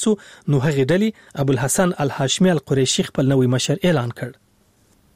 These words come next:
د امریکا د پوځ مرکزي قومندانۍ د دوه زره دوه ویشتم کال د نومبر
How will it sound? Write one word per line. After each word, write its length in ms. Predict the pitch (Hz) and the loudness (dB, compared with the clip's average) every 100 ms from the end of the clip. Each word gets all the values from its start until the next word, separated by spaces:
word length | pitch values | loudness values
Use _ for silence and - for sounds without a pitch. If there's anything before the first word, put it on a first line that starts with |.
| - - - - | -20 -18 -4 0
د 80 | 220 | 2
امریکا 200 | 226 240 | 2 0
د 100 | 214 | 0
پوځ 160 | 226 202 196 | 0 2 2
مرکزي 260 | 196 180 196 | 0 -2 0
قومندانۍ 400 | 175 165 165 180 156 | 0 2 4 2 2
د 100 | 143 | 0
دوه 100 | 156 | 0
زره 160 | 156 139 | 0 2
دوه 160 | 135 | 0
ویشتم 240 | 123 - 160 - | 0 0 -2 0
کال 180 | 135 123 | -2 0
د 100 | 131 | 0
نومبر 260 | 131 131 147 | 2 0 -2